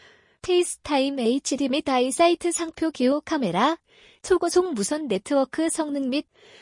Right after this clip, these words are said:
놀랍도록 긴 열 시간의 배터리 사용 시간을 자랑한다.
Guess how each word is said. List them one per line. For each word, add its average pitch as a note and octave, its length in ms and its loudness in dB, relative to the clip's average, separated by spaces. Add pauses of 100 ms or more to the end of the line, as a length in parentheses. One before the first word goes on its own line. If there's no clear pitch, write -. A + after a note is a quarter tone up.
(160)
놀랍도록 C4 680 0
긴 C#4 260 -4
열 F3+ 140 2
시간의 D#4 520 2
배터리 A#3+ 420 -2
사용 F4+ 320 0
시간을 C4+ 420 0
자랑한다. A3 800 -2